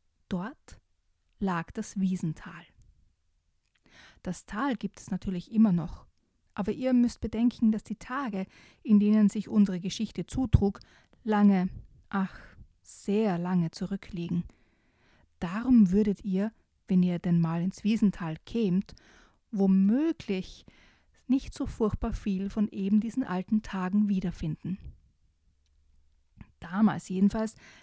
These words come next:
lebten die Menschen in mehr oder weniger kleinen Dörfern,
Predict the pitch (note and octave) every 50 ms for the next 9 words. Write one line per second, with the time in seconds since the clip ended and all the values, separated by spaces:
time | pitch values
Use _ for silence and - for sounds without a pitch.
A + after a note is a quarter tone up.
0 | _ _ G#3+ A#3+ D4+ - - C#4+ B3 C4 A3+ G3 F#3 E3+ F3 F#3+ - - G#3+ G#3
1 | G3+ F#3+ F#3 F#3 F#3 G3+ A3+ A#3 B3 A3+ B3+ A#3 G3 G#3 F#3+ F#3+ G3 G3 - G#3
2 | G3 - _ - G3+ F3+ F3 F3+ F#3 G3 G3+ - - F#3+ E3+ D#3+ C3+ - - E3+
3 | D#3+ F#3